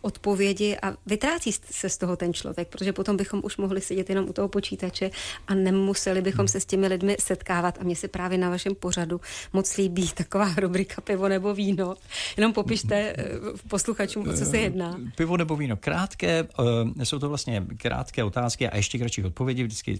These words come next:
Speaker 2: deset vteřin na to, aby ten host odpověděl. A, a děláme to v našem přívěsu Airstream Trade, takže tam je to vlastně ještě v takovým jako uzavřeným prostoru, kde to, to vlastně ještě to soustředění je a vlastně ještě lepší.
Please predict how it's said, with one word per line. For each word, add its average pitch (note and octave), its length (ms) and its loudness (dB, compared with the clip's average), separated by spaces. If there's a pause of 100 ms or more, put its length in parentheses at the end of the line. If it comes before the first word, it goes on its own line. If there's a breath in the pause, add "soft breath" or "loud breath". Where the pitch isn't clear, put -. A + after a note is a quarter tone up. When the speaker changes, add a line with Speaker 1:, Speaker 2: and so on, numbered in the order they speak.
Speaker 2:
deset C3 320 0
vteřin B2 260 2
na A2 100 4
to, A2 200 -2
aby F2+ 260 2 (400 loud breath)
ten F#2+ 400 6
host - 420 0
odpověděl. A#2 580 2
A, F#2 240 2
a A#2 100 0
děláme A2+ 340 4
to - 80 -6
v A#2 40 -4
našem A2+ 260 -2
přívěsu A2+ 520 0
Airstream G#2 320 0
Trade, A#2+ 160 -2
takže A#2 240 2
tam B2 180 2
je C#3+ 80 2
to D3 120 -2
vlastně C3+ 440 0
ještě B2+ 220 0
v - 80 -2
takovým C#3 300 2
jako C3 200 4
uzavřeným C#3+ 720 0 (100)
prostoru, C#3 560 0
kde G2+ 340 2 (140)
to, A#2+ 120 -4 (300)
to A#2 120 -2
vlastně A2 400 -2
ještě - 220 0
to B2+ 120 -2
soustředění A#2+ 840 2
je A2+ 100 0
a - 100 -8
vlastně - 300 -4
ještě - 280 -4
lepší. - 380 -2